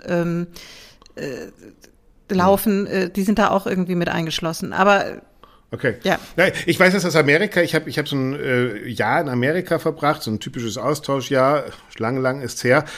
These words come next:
Speaker 2: aber da war es schon so, dass jeder, der ein Instrument lernen wollte, auch eins lernen konnte. Also ich hab da eine Geige gestellt gekriegt, ich hab im Schulorchester gespielt.
Speaker 1: Ich wollte grad sagen,
Speaker 2: Da
Speaker 1: was,
Speaker 2: sind
Speaker 1: wolltest du was lernen? Hast du was gelernt?
Speaker 2: <laughs> Ja, ja,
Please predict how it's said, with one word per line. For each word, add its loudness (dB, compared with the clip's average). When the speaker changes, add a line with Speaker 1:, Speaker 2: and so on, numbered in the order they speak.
Speaker 2:
aber 2
da 0
war 4
es 0
schon 0
so, 2
dass -4
jeder, -2
der 2
ein -2
Instrument -6
lernen -6
wollte, -4
auch -6
eins -8
lernen -2
konnte. -2
Also -10
ich -12
hab -6
da -6
eine -6
Geige -4
gestellt -4
gekriegt, -6
ich -12
hab -10
im -12
Schulorchester -6
gespielt. -2
Speaker 1:
Ich -2
wollte 2
grad 2
sagen, 2
Speaker 2:
Da 6
Speaker 1:
was, 4
Speaker 2:
sind 2
Speaker 1:
wolltest 2
du 4
was 2
lernen? 4
Hast -6
du -4
was 0
gelernt? 4
Speaker 2:
<laughs> 0
Ja, 0
ja, -2